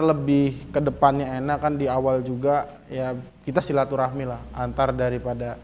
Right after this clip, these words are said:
B-, eh, D P M, B M dan hima-hima gitu kan dan himpunan gitu tuh supaya ke depannya saling sinergi. Karena mau nggak mau kita tuh satu tubuh. Di dalam satu tubuh itu namanya Visipkum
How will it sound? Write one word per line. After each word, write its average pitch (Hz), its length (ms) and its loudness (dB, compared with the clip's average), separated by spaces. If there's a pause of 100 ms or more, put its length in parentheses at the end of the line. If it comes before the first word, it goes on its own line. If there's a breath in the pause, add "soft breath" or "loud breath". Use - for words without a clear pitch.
(640 soft breath)
B-, 160 160 4
eh, 143 160 2
D 139 100 4
P 139 140 -2
M, 156 480 0
B - 80 0
M 147 180 -2
dan 131 140 -8
hima-hima 127 640 -6
gitu 120 160 -8
kan 123 160 -6
dan 127 160 -2
himpunan 123 500 -6
gitu 120 320 -10
tuh 120 140 -8
supaya 151 400 2
ke 151 100 -2
depannya 139 720 -2 (400)
saling 147 320 -2
sinergi. 135 540 -8 (420)
Karena 165 300 0
mau 214 180 4
nggak 147 160 6
mau 143 220 2
kita 175 180 -2
tuh 180 140 -8
satu 160 240 -8
tubuh. 123 320 -6 (920)
Di 139 160 2
dalam 139 320 2
satu 139 240 -6
tubuh 151 260 -2
itu 165 160 -4
namanya 143 320 -8
Visipkum 139 480 -8